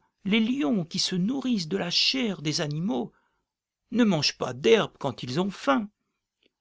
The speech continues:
Ainsi les gens bien nés, accablés par l'infortune, ne s'écartent pas du chemin de la morale. Par conséquent, je te gratifie de cet éléphant. »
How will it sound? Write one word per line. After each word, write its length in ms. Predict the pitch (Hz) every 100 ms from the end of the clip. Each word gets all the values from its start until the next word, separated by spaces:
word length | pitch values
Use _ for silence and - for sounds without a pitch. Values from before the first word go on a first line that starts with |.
| _
Ainsi 600 | - 220 208 - - 269 208
les 160 | 185
gens 220 | 165 190
bien 300 | 143 151 165
nés, 340 | 180 240 233 - _
accablés 760 | 208 214 - 220 170 208 226 190
par 220 | 196 160
l'infortune, 920 | 151 - 131 127 - 254 226 151 127 _ _ _ _
ne 120 | - 240
s'écartent 520 | - 208 190 - 165
pas 340 | - - 220
du 140 | 151 143
chemin 580 | - 175 160 220 196
de 100 | 143
la 120 | 139 131
morale. 680 | 202 220 214 185 156 139 _ _ _ _ _ _ _ _ _ _ _ _ _ _ _ _ _
Par 220 | - 196 -
conséquent, 760 | 175 - 156 - 254 247 208 _ _ _
je 140 | 180
te 140 | 208 196
gratifie 1000 | 143 175 175 175 - - - - 269 180
de 100 | 160
cet 280 | - -
éléphant. » 580 | 175 208 208 262 247 208